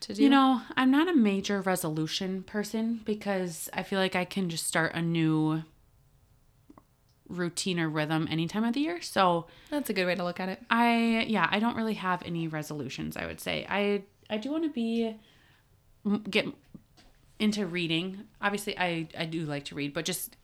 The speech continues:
Speaker 2: into more of a rhythm. I, I would say rhythm is a better term for me than resolution.
Speaker 1: I'd agree. Yeah,
Speaker 2: Yeah.
Speaker 1: I like that better, too. I've been reading at night, and it's been so nice.
Speaker 2: Yeah.
Speaker 1: I've been reading the new Charles Martin book, The
Speaker 2: Mm.
Speaker 1: Last Exchange.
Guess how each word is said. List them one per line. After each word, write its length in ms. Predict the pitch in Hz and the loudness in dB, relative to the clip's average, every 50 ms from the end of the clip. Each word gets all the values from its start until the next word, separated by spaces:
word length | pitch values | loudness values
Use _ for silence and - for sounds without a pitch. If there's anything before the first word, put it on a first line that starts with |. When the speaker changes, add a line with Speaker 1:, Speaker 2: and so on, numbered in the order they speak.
| _ _ | _ _
Speaker 2:
into 240 | 208 208 196 - 190 | 0 0 2 0 0
more 220 | 185 180 175 165 | 0 0 0 0
of 60 | 151 | -2
a 60 | 156 | -2
rhythm. 400 | 151 147 160 151 147 139 135 131 - - | -2 -2 -2 -2 -2 -4 -6 -8 -4 0
I, 100 | 233 269 | 0 0
I 180 | 269 247 233 262 | 0 0 -4 -4
would 100 | 285 277 | -4 -6
say 280 | 339 339 311 247 208 - | -8 -8 -8 -8 -10 -14
rhythm 640 | - 156 156 156 160 180 180 160 160 135 - 107 - - | -16 -16 -14 -6 -4 -4 0 0 0 -2 -2 -6 -10 -10
is 180 | - 175 - 175 | -10 -4 -4 -4
a 60 | 156 | -2
better 320 | 143 - 160 160 156 156 | 0 0 2 2 2 0
term 420 | 151 - - - 156 151 175 214 214 | -2 -6 -6 -4 -4 -2 -2 -4 -4
for 140 | 214 262 | -4 -2
me 160 | 262 262 269 262 | 0 0 0 0
than 200 | 233 202 180 170 | 0 0 0 0
resolution. 720 | 165 165 160 165 147 143 147 143 143 - - 147 143 - - - - | 0 0 0 -2 -4 -4 -6 -6 -6 -6 -8 -8 -8 -8 -8 -2 0
Speaker 1:
I'd 240 | 226 220 208 185 180 | 2 2 2 2 0
agree. 400 | 175 185 160 156 156 185 190 - | -2 -2 -4 -4 -4 -4 -8 -10
Yeah, 200 | - - - - - | -6 -2 -2 0 0
Speaker 2:
Yeah. 140 | - - - | 0 0 0
Speaker 1:
I 100 | 202 202 | 0 -2
like 160 | 196 185 180 | -2 -2 -2
that 140 | - 196 - | -6 -6 -6
better, 180 | - 196 101 - | -4 -4 -4 -4
too. 280 | - - 190 196 190 - - - - - - - - - - - - - - - - - | -4 -6 -6 -6 -8 -10 -14 -20 -20 -20 -20 -20 -20 -20 -20 -20 -20 -20 -20 -20 -10 -6
I've 80 | - 214 | 0 2
been 300 | 233 240 240 226 214 - - _ | 4 4 4 4 2 0 -8 _
reading 300 | - 208 202 202 202 202 | -4 0 0 0 0 0
at 80 | 196 175 | -2 -4
night, 240 | 185 180 185 190 - | -4 -4 -4 -4 -4
and 80 | - 202 | -4 -6
it's 160 | 202 - - | -6 -8 -8
been 160 | - 208 196 | -8 -6 -6
so 460 | 190 - - - - 180 170 160 131 - - | -4 -4 -4 -4 -2 -2 -2 -4 -4 -8 -10
nice. 260 | - 233 226 - - - | -10 -10 -8 -8 -8 -6
Speaker 2:
Yeah. 260 | 160 156 139 127 - - - - _ | -6 -6 -6 -6 -8 -12 -18 -14 _
Speaker 1:
I've 140 | - 214 202 | -10 -8 -6
been 300 | - 196 190 190 214 - | -6 -6 -6 -6 -8 -8
reading 300 | - 214 202 190 190 190 | -8 -6 -6 -4 -4 -4
the 40 | 190 | -4
new 140 | 185 185 180 | -4 -4 -6
Charles 320 | 185 - - 180 170 196 | -6 -4 -2 -2 -2 -2
Martin 260 | - 196 - - - 113 | -4 -6 -6 -6 -8 -8
book, 300 | - 226 226 - - - - - | -8 -8 -10 -10 -14 -14 -12 -8
The 80 | - 180 | -2 0
Speaker 2:
Mm. 240 | 165 160 156 156 156 | 2 4 4 4 4
Speaker 1:
Last 340 | 156 151 147 139 - - - | 2 0 0 -2 -6 -10 -10
Exchange. 560 | - - - - - 175 170 170 175 190 | -8 -6 -6 -4 -6 -6 -6 -8 -8 -8